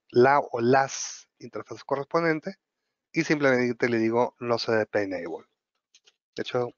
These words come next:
voy a re-, voy a volver a poner por aquí, "Show C D P enable". Si se dan cuenta, sigue manteniendo la conexión. Ese es el punto, obviamente, por aquí.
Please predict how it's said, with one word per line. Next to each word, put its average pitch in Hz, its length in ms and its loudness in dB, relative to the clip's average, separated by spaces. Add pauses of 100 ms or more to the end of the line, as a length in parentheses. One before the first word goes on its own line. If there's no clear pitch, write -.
(120)
voy 120 80 -4
a 117 40 -4
re-, 110 300 0
voy 104 160 -2
a 101 60 -4
volver 107 220 0
a 113 60 0
poner 107 260 -4
por 120 120 -2
aquí, 160 220 -2
"Show 123 240 0
C - 140 -2
D 113 100 2
P 135 100 -2
enable". 185 420 2 (480)
Si - 140 -10
se 139 140 0
dan 131 160 2
cuenta, 127 520 -2 (460)
sigue 131 320 -2
manteniendo 104 800 -4 (580)
la - 120 -20
conexión. - 560 -6 (1040)
Ese 135 280 0
es - 100 -10
el 110 120 -4
punto, 113 600 -4
obviamente, 107 560 -6
por 98 140 -2
aquí. - 280 -12